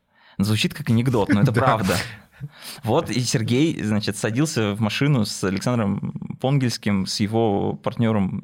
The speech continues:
Speaker 1: тре-, тренером Брикманом. Они брали, э, трёх парней и двух девушек, пять, пять спортсменов.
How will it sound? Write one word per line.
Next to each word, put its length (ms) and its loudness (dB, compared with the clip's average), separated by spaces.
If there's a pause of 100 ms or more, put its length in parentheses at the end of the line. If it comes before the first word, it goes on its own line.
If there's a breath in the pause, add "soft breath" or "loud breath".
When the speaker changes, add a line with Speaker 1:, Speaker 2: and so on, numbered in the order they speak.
Speaker 1:
тре-, 260 0
тренером 460 2
Брикманом. 540 0 (220 loud breath)
Они 220 4
брали, 580 0
э, 720 -4
трёх 220 -2
парней 400 0
и 280 -2
двух 220 -2
девушек, 460 -4
пять, 240 -4
пять 160 -4
спортсменов. 440 -8